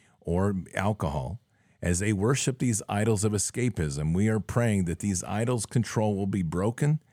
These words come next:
and that they will have an encounter with the Holy Spirit. And Jesus, wherever you can, we are asking in your name to make yourself present and known to them,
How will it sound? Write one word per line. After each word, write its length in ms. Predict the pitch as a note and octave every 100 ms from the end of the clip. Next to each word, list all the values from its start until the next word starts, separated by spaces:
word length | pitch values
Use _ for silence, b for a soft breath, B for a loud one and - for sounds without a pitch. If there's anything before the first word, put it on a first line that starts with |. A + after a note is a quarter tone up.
| b b b b
and 140 | F#2+
that 120 | G2
they 120 | G#2+
will 120 | G2+ F2+
have 220 | G#2+ G#2
an 60 |
encounter 760 | G#2 G2 - A2 A2+ G2+ - - _ _ _ _
with 240 | F#2+ F2+ -
the 100 | E2
Holy 240 | F#2 D2+
Spirit. 440 | - - D#2+ B1 - -
And 160 | G2+
Jesus, 420 | F#2 A2+ G#2 F#2+ -
wherever 520 | - F#2+ - B2 C3 C3+
you 220 | B2 A#2+
can, 400 | - G#2+ G2 F2+
we 140 | F#2+
are 60 | F#2+
asking 580 | F#2 G2+ - A2 G#2 -
in 160 | F#2+
your 180 | F#2+ G#2+
name 340 | G#2+ F2+ D#2+ D#2
to 120 | D#2+
make 240 | F2+ G2
yourself 420 | G2+ F2+ G2+ E2
present 380 | - A#2 A#2+ C#3+ -
and 200 | G#2+ G2+
known 220 | G#2 G#2
to 140 | -
them, 240 | D2+ D2